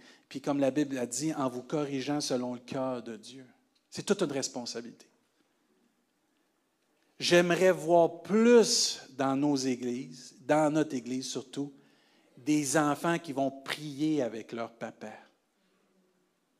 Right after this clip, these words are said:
Qui vont aller dire, « Ben là, papa, il a besoin de prière. » Puis souvent, les papas,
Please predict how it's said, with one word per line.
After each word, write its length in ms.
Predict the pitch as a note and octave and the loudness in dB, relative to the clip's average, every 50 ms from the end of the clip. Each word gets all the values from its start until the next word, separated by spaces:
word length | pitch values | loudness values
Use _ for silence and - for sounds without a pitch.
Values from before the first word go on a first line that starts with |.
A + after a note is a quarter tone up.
| _ _ _ _ _ _ _ _ _ _ _ _ _ _ _ _ _ _ _ _ _ - - - - - - - _ _ | _ _ _ _ _ _ _ _ _ _ _ _ _ _ _ _ _ _ _ _ _ -20 -20 -20 -20 -20 -20 -20 _ _
Qui 140 | - D3+ D3 | -6 -2 4
vont 220 | D#3+ E3 E3 E3 | 6 8 8 10
aller 300 | E3 D#3+ E3 F3+ G3 G3 | 8 8 8 6 6 4
dire, « 400 | D#3 C#3+ D#3+ E3 E3 D#3+ D3+ D3+ - - - _ _ _ _ _ | 4 2 2 2 2 2 0 -4 -8 -16 -20 _ _ _ _ _
Ben 80 | A#2 B2 | -2 2
là, 120 | C#3 D3+ | 2 2
papa, 400 | D3 E3+ C#3 - F3 E3 E3 E3 | 4 4 2 2 2 2 2 2
il 120 | D3+ C#3+ C#3 | 2 0 0
a 40 | |
besoin 300 | C3 C#3+ C#3 C3 D3 D3 | 2 2 0 0 0 -4
de 60 | C#3 - | -4 -6
prière. » 460 | - - C3 C#3 C#3+ C#3 C#3 C3+ C3+ | -10 -6 -2 0 0 0 0 -2 -6
Puis 100 | - C#3 | -4 -2
souvent, 340 | - - - C#3+ D3 D#3+ F3 | 0 0 0 2 0 0 2
les 140 | F3 E3 D#3 | 2 0 0
papas, 520 | E3 D3+ C3+ C3 - D#3+ D#3+ E3 E3+ D#3 | 2 0 0 0 0 0 0 0 -2 -4